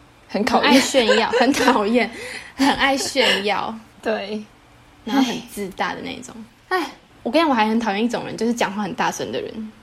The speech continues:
Speaker 1: <laughs> 欸，我讲话很大声欸。
Speaker 2: 没有，可是不一样欸，我不知道欸。<laughs> 就是讲话大声，我会想说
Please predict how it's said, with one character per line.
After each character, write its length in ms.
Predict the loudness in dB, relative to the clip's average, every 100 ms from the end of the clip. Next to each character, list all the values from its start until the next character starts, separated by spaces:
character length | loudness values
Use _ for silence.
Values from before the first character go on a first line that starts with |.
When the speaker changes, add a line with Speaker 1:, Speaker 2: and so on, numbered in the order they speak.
| -20 -14
Speaker 1:
<laughs> 760 | -2 4 4 2 -10 -6 2
欸， 100 | 4
我 80 | 4
讲 160 | 4 2
话 60 |
很 80 | 4
大 160 | 4 4
声 120 | 0
欸。 300 | -4 -4 -4 -4 -8 -8 2
Speaker 2:
没 100 | 4
有， 80 | 6
可 100 | 4
是 60 | 4
不 180 | 4
一 40 | 6
样 240 | 6 6 2
欸， 60 |
我 60 | 0
不 60 |
知 100 | -2
道 100 | 0
欸。 300 | 2 2 -2 0
<laughs> 20 |
就 80 | 0
是 240 | 2 2
讲 120 | 4
话 80 | 4
大 140 | 4
声， 160 | 4 2
我 60 | 2
会 120 | 2
想 220 | 0 -2
说 160 | -4